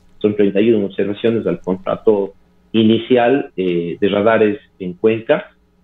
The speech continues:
Eh, creo que el noventa y nueve por ciento de la ciudadanía cuencana desconocía o desconocíamos que los radares tenían solamente un funcionamiento para multas de ocho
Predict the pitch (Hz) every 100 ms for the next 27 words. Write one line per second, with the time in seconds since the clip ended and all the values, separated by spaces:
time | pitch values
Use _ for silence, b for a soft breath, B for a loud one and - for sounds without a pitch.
0 | _ 101 101 95 127 143 139 - 101 95
1 | 92 98 98 113 139 143 131 104 101 131
2 | 131 123 113 98 - 92 - 131 131 127
3 | 95 92 90 - 101 101 107 117 120 104
4 | - 110 120 123 113 107 - _ _ _
5 | - 113 117 117 113 117 113 - 135 117
6 | 104 104 - _ _ _ - 90 101 101
7 | 117 117 117 147 123 113 - 82 76 -
8 | 98 117 117 110 110 _ - 90 110 107
9 | - 104 104 113 101 95 98 98 101 107
10 | 113 - 113 90 85 92 92 113 - 90
11 | 92 110 - 101 98